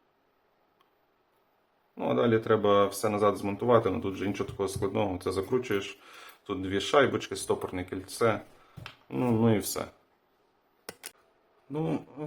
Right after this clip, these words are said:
якби до оптики я не ліз. Зараз іду познімаю. Центральне колесо працює, лінзи і тут, і тут рухаються, але... До упору вкручувати я би не радив.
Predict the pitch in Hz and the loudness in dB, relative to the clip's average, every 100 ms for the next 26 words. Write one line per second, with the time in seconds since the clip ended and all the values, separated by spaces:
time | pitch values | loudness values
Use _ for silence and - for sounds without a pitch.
0 | 127 123 123 117 120 113 113 127 135 - | -2 0 2 6 8 8 8 8 8 4
1 | - 120 120 120 127 156 156 - - _ | -2 2 6 6 6 2 0 -4 -10 _
2 | _ _ _ _ _ _ _ _ _ _ | _ _ _ _ _ _ _ _ _ _
3 | _ _ _ _ _ - 87 107 101 - | _ _ _ _ _ -16 0 4 4 2
4 | - 113 120 117 107 120 131 131 117 104 | -2 0 2 2 4 6 6 6 6 2
5 | 92 - _ _ _ _ _ _ _ _ | -4 -16 _ _ _ _ _ _ _ _
6 | 101 101 117 107 104 107 107 98 - 95 | -6 0 2 4 2 2 2 2 -2 -4
7 | - - 131 120 107 92 98 110 107 92 | -6 -2 0 2 2 -2 0 2 2 2
8 | 98 95 90 - _ - - 101 87 87 | 2 2 -2 -8 _ -16 -6 -4 -4 -2
9 | 95 92 - - 131 127 117 110 - 107 | -2 -4 -8 -2 0 2 2 2 0 0
10 | 104 - _ _ _ _ _ - 123 123 | -2 -6 _ _ _ _ _ 2 4 6
11 | 123 120 120 - _ _ _ _ _ - | 6 4 0 -12 _ _ _ _ _ -4
12 | 117 117 113 - 139 120 - 120 127 117 | 4 6 6 6 8 8 4 2 2 4
13 | 104 101 95 107 98 101 95 85 76 76 | 0 2 2 4 4 4 4 2 0 -4